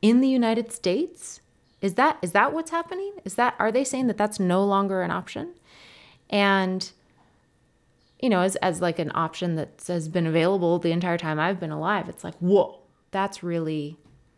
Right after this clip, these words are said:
that feels extreme." Um, but that's not, that's not what it is. Like you were saying, that's not what it is. So when you, when you investigate even just a little bit and really ask questions of, like, "Okay, what's really happening?" versus just jumping on the bandwagon,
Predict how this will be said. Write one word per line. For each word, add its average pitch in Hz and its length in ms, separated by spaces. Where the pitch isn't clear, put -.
that 165 140
feels 170 280
extreme." 180 460
Um, 170 320
but 240 160
that's 240 280
not, 247 380
that's 247 200
not 240 180
what 233 100
it 240 100
is. - 260
Like 180 200
you - 60
were 185 80
saying, 185 340
that's 185 160
not 196 100
what 196 100
it 220 80
is. 214 120
So 214 160
when 208 160
you, 202 180
when 202 200
you 190 180
investigate 190 720
even 185 240
just 180 180
a 165 40
little 175 320
bit 170 580
and 175 120
really 180 240
ask 190 280
questions 214 360
of, 170 80
like, 165 260
"Okay, 190 240
what's 175 260
really 175 140
happening?" 175 400
versus 220 320
just 170 240
jumping 185 320
on 165 100
the 165 80
bandwagon, 165 540